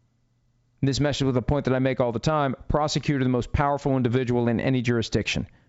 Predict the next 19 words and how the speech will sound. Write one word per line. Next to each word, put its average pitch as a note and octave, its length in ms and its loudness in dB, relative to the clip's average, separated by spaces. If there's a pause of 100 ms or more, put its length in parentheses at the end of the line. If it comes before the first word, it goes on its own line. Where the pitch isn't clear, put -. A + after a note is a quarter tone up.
(160)
More D3+ 180 0
powerful E3 400 0
than D3 180 0
the C3+ 60 2
judge. F#2+ 340 0
The G#2+ 120 0
judge D#3+ 260 0
can G#3 140 0
only G3 200 2
deal D#3 280 2
with C#3+ 200 0
what B2+ 240 0
is C#3 200 -2
put - 280 0
on C#3 200 0
his B2+ 180 0
or B2+ 120 2
her A#2+ 180 0
desk. G#2+ 500 -4